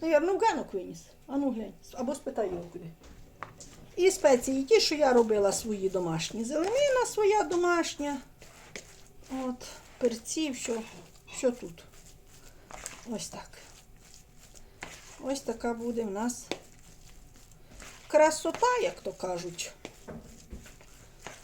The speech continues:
Так. Що далі? Зараз покажу. Так, це у мене лаваш. Ну, він такий бідний, поломаний всьой. Паршиво.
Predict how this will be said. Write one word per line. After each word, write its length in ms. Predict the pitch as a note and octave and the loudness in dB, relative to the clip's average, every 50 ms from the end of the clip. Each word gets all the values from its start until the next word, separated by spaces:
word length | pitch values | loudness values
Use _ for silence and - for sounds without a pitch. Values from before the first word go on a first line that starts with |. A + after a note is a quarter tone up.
| - - - - - - - - - - - - | -20 -20 -20 -20 -20 -14 -12 -12 -12 -12 -10 -8
Так. 440 | - - - - - - - - - - - - - - - - - - - - - - - - | -8 -8 -8 -12 -16 -18 -18 -18 -20 -20 -20 -20 -20 -20 -20 -20 -16 -14 -14 -14 -14 -18 -18 -6
Що 180 | - D4 D4 | 0 0 2
далі? 340 | C4+ C4 C4 C4+ D4+ F4 G4 | 4 4 4 4 2 2 0
Зараз 280 | C4+ B3 B3+ C4+ C#4+ - | 0 0 0 -2 -2 -2
покажу. 480 | F#4 F#4+ - C4 A#3+ A#3+ A#3+ C4 C#4 C4+ - - - - | -4 0 2 2 2 2 0 -4 -8 -8 -10 -16 -20 -8
Так, 300 | - C4 B3 G#3+ A3 - | -4 -2 -2 -2 -4 2
це 140 | - E4 E4 | 4 6 6
у 40 | E4+ | 6
мене 240 | E4 D#4 D4+ D4+ D4+ | 6 4 4 4 6
лаваш. 560 | D4+ D4+ D4 D4 C#4+ B3 G3+ - - - - - - - - - | 6 6 6 6 4 2 0 -2 -6 -10 -12 -16 -20 -20 -12 -6
Ну, 140 | B3+ B3 C4 | -4 0 0
він 140 | C4+ B3+ | 0 0
такий 300 | C4 B3+ B3+ - F4 D#4+ | 0 -2 -2 -2 -2 0
бідний, 500 | C4+ B3+ C#4 C4 A#3 G3+ G3+ G3 F#3+ F3+ E3+ - - - - | 0 2 2 2 2 2 0 -2 -4 -4 -6 -14 -20 -10 -6
поломаний 600 | - C#4+ D4 D#4 F4 F#4 E4 C4+ A3+ G3+ F#3+ F3+ | -4 -4 -2 -2 -2 -2 -2 -2 -2 -4 -6 -6
всьой. 400 | E3+ - - G3 F3+ F3 E3+ - - - - - - - - - - - - - - - - - - - - - - - - - - - - - - - - - - - - - - - | -8 -8 -8 -8 -8 -8 -10 -14 -20 -20 -20 -20 -20 -20 -20 -20 -20 -20 -20 -20 -20 -20 -20 -20 -20 -20 -20 -20 -20 -20 -20 -20 -20 -20 -20 -20 -20 -20 -20 -20 -20 -20 -20 -20 -20 -16
Паршиво. 500 | A#3+ - - - B3 A#3 A#3 A#3 A#3 | -14 -12 -10 -10 -8 -8 -6 -6 -8